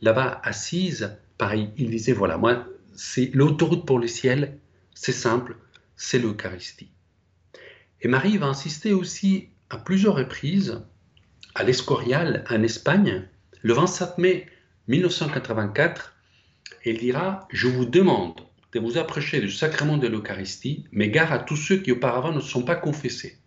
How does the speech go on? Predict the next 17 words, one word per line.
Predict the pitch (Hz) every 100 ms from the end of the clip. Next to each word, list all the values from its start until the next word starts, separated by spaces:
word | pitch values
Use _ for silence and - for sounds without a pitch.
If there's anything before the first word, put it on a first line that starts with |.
| _
Ils | 123 104
commettent | 127 139 156 -
beaucoup | 104 101 170 175 180 160
de | 143
sacrilèges. » | - 117 - 98 80 82 - _ _ _ _ -
Voilà, | 92 -
elle | 113 110
insiste | 123 - 117 - - _ _ -
une | 147
fois, | 147 139 135 120 - _
et | 123
une | 120
fois, | 117 - 110 110 - -
et | 107
autre | -
fois. | - - - _ _ _ _ _ - - - - - - - -
Le, | 104